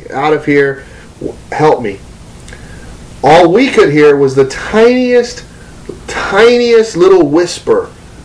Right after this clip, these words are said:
of a "help me." Um, was, was as loud as she could be.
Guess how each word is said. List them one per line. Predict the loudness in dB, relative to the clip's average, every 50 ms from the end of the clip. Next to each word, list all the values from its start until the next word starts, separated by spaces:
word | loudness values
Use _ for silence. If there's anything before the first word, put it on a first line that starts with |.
| -14 -8
of | -6 -4 -2
a | -2
"help | -2 -2 -4 -4 -4 -4
me." | -6 -8 -8 -10 -16 -20 -20 -20 -20 -20 -20 -20 -20 -20 -20 -20 -20 -20 -20 -20 -20 -20 -20 -20 -20 -20 -16 -8
Um, | -4 -2 -2 0 0 -2 -4 -6 -10 -14 -16 -8
was, | 0 2 4 4 4 2
was | 2 0 0 2 0
as | -2 0
loud | 0 0 0 2 0 0 0
as | -2 -4
she | -4 -4 -4
could | -4 -4 -4 -4
be. | -4 -4 -6 -6 -10